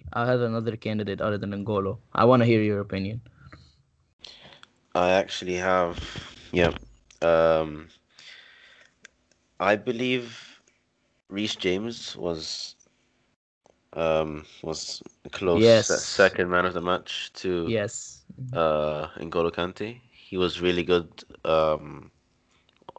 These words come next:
Speaker 2: like, on both sides of the pitch, on both sides of the pitch, and he really, like, kept Sterling quiet all game, and was really present, um,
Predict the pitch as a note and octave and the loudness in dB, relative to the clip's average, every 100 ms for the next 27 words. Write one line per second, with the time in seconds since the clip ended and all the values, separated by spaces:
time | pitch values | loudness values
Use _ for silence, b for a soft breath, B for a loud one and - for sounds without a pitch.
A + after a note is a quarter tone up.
0 | - B1+ - E2 D#2 E2 - D#2+ E2 F2 | -10 -10 -8 -8 -4 -4 -2 -2 -2 -4
1 | F2 - G2+ - - - - - _ b | -10 -4 -4 -4 -10 -10 -14 -20 _ b
2 | b b b - C#2+ D#2+ - F#2 F#2 - | b b b -14 -4 -4 -2 -4 -6 -6
3 | G2+ C2 - - E2+ E2 E2 E2+ D#2+ D#2 | -6 -4 -8 -4 2 4 4 2 -4 -12
4 | - _ b b b b b b b _ | -16 _ b b b b b b b _
5 | - G2 G2 G2+ F#2+ F2 E2 - F#2+ - | -6 0 4 4 4 4 2 0 -2 -2
6 | - F2+ E2+ D#2 F2 D#2+ - D#2 D#2 E2 | -2 0 0 0 2 2 0 -4 -2 0
7 | E2+ F#2+ F#2+ _ _ _ _ _ _ _ | 0 -2 -14 _ _ _ _ _ _ _
8 | _ _ _ D#2 D#2+ D#2 D2+ D2+ - - | _ _ _ -4 -2 -2 -6 -14 -18 -20
9 | _ _ - - - _ _ _ _ _ | _ _ -20 -20 -20 _ _ _ _ _
10 | _ _ _ _ _ _ _ - F2+ F2 | _ _ _ _ _ _ _ -6 -4 0
11 | F#2 F2+ - F2+ F2 D2+ - - - E2 | 0 0 2 0 0 -6 -12 -16 -4 2
12 | E2+ E2+ E2 D#2+ D2+ | 4 4 2 -2 -12